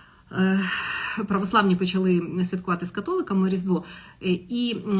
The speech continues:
цей день змістився ближче туди до, е, дня,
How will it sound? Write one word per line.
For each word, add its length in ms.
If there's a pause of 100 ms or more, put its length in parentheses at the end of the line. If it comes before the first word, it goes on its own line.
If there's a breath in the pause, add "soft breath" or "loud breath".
(120)
цей 140
день 260
змістився 520
ближче 340
туди 440
до, 480
е, 80 (760)
дня, 720